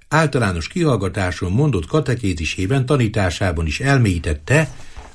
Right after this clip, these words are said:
a szamaritánus példázatának, ö, témáit, mondanivalóit, amelyben többször is hangsúlyozta,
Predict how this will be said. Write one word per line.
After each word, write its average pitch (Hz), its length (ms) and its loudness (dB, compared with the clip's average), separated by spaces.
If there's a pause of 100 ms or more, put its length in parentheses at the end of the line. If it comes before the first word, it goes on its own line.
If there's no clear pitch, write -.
(100)
a - 80 -4
szamaritánus 90 920 4
példázatának, 90 1120 0 (640)
ö, - 120 -14 (540)
témáit, 123 560 4
mondanivalóit, 143 960 2 (480)
amelyben 147 720 2
többször 90 380 -2
is 71 160 -6
hangsúlyozta, 139 840 0